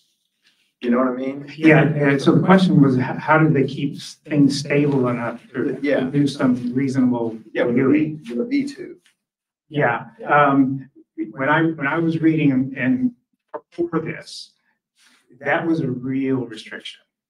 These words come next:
Speaker 2: I mean, they, they could only get, sometimes get just seconds of the data
Speaker 1: Okay.
Speaker 2: before they, they could, they wouldn't have, be on, on target. Um, it wasn't until some of the satellites came about where they started to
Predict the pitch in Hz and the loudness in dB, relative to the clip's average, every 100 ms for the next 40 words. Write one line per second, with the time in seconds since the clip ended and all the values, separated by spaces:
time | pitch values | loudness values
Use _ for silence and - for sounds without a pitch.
0 | _ 123 120 123 123 156 151 151 135 127 | _ -10 -8 -6 -6 -4 -4 -4 -4 -4
1 | 120 - 147 131 127 123 - - 101 - | -6 -8 -8 -6 -6 -10 -14 -20 -20 -14
2 | 131 123 - - - - _ _ _ - | -10 -10 -12 -20 -20 -20 _ _ _ -20
3 | 117 120 107 104 - - _ _ _ _ | -18 -14 -10 -10 -12 -18 _ _ _ _
4 | 117 113 110 101 98 _ 123 - 139 135 | -18 -18 -18 -20 -20 _ -16 -10 -4 -2
5 | 123 123 117 - - - 127 120 110 117 | -2 -4 -6 -14 -20 -14 -10 -8 -8 -12
6 | - _ 110 104 135 127 127 120 135 - | -20 _ -16 -12 -8 -8 -6 -4 -4 -6
7 | 123 117 123 107 101 104 104 - - 98 | -10 -14 -10 -10 -10 -12 -14 -14 -16 -14
8 | - 107 - - _ _ _ _ _ _ | -10 -8 -10 -16 _ _ _ _ _ _
9 | _ 110 - 107 120 123 165 160 143 - | _ -20 -18 -12 -8 -2 0 2 2 2
10 | 156 131 - 131 120 - 135 127 113 - | 0 -4 -4 -4 -4 -4 -8 -6 -10 -14
11 | - 123 107 107 104 110 107 107 - 120 | -20 -16 -14 -10 -10 -10 -16 -18 -14 -10
12 | 117 107 - | -10 -12 -16